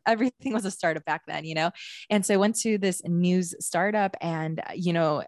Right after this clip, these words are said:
a year after, it was great, you know, but a year after I got there, you know, and in my, something in my spirit told me, like, "This is not aligned, the show that you're on, all the things," right? Well, it just so happened that I know this is part of my God story now, but a year after I got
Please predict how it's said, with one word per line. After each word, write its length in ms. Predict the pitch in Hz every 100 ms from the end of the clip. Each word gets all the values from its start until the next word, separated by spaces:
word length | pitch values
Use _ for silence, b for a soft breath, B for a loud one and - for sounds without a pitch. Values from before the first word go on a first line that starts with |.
| -
a 60 | 175
year 280 | 170 180
after, 180 | 185 -
it 60 | 196
was 160 | 220
great, 520 | 196 - 202 226 277 -
you 140 | 185
know, 180 | 180 185
but 200 | 175 -
a 80 | 180
year 260 | 175 208
after 240 | 240 - 247
I 100 | 208
got 260 | 151 160 -
there, 220 | 165 151 B B B B
you 140 | 196 196
know, 140 | 170
and 320 | - 180 170 -
in 120 | - 202
my, 240 | 202 214 196 190
something 240 | 165 220 254
in 20 |
my 80 | 214
spirit 320 | - 170 156
told 220 | - 156
me, 160 | 160 156
like, 200 | 147 147
"This 180 | 170 -
is 80 | 175
not 140 | 160
aligned, 400 | 151 151 151 151
the 20 |
show 200 | - 160
that 120 | 156
you're 120 | 156 160
on, 260 | 151 151
all 180 | - 151
the 80 | 156
things," 400 | - 147 147 -
right? 200 | 165 170 -
Well, 260 | 156 156 - B B B B B
it 80 | 190
just 160 | 208
so 80 | 269
happened 420 | 254 180 - 180
that 180 | 170 156
I 60 | 170
know 140 | 170
this 160 | 165 175
is 80 | 170
part 180 | 175
of 60 | 160
my 100 | 143
God 260 | 165 196 190
story 300 | - 165 160
now, 220 | 151 147
but 200 | 151 -
a 60 |
year 240 | 180 180 220
after 240 | 247 -
I 120 | 226
got 200 | 160 151